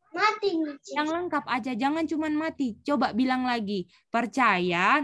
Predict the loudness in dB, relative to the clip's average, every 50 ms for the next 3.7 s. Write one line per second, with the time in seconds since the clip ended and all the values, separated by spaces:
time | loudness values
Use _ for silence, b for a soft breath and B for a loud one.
0 | -2 -6 -10 -10 -8 -8 -10 -12 -16 -10 -6 -6 -6 -4 -2 0 2 2 2 2
1 | 0 0 -2 -2 -4 -6 -6 -4 -4 -6 -6 -6 -8 -12 -14 _ -14 -8 -6 -4
2 | -6 -6 -8 _ _ _ -10 -8 -6 -6 -4 -4 -4 -4 -4 -4 -2 -2 0 0
3 | 0 0 0 2 2 2 0 0 0 0 0 0 -2